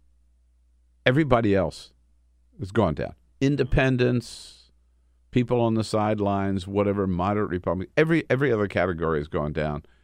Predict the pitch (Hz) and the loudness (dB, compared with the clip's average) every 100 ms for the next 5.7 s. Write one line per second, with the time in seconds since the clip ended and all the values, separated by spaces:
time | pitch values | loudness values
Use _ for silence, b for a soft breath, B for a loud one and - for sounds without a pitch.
0 | _ - 87 92 87 92 80 78 - 87 | _ -10 -6 -4 -6 -4 -4 -4 -6 -6
1 | 87 85 73 73 76 78 73 76 76 76 | -2 -2 -2 -6 -6 -8 -6 -8 -8 -12
2 | - 78 76 80 76 67 b b - 92 | -6 -6 -2 -2 -4 -8 b b -6 -4
3 | - 104 104 92 90 87 - 85 82 82 | -2 -2 0 0 0 0 -2 -6 -4 -4
4 | 85 82 87 90 78 80 78 - 90 85 | -6 -6 -6 -6 -6 -10 -12 -8 -8 -8
5 | 78 82 82 80 - 85 78 | -10 -12 -12 -14 -10 -8 -10